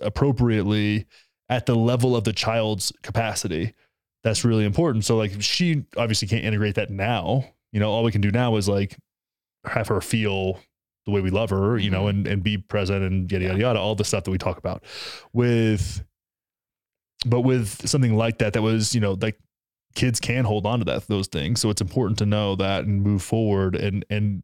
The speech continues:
Speaker 1: that's one of the principles that I wanted to have as a parent was, like, this, this, um, focus and prioritizing integration of experiences. What that means,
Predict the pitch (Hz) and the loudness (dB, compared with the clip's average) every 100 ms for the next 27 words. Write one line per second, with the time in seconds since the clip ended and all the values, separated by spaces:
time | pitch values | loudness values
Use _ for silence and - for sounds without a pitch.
0 | - 117 110 120 110 92 113 95 95 95 | -4 -2 0 0 0 0 0 0 0 0
1 | 98 92 95 92 98 95 95 90 127 120 | 0 0 0 0 -2 -2 -2 0 2 2
2 | 104 92 101 98 - 95 - 107 95 - | 2 -2 -2 -2 -2 -4 -4 -4 -2 -2
3 | 92 95 - - - _ _ _ _ _ | -2 -4 -6 -8 -12 _ _ _ _ _
4 | _ _ _ _ _ - - 131 127 117 | _ _ _ _ _ -2 0 2 2 0
5 | - 117 110 104 92 117 110 107 104 95 | 0 -2 -2 -2 -2 0 0 0 -2 -2
6 | 95 101 98 87 - 104 80 - 113 98 | -4 -4 -4 -4 -4 -6 -6 -8 -6 -6
7 | - 95 110 113 113 113 101 | -6 -2 0 0 0 -2 -4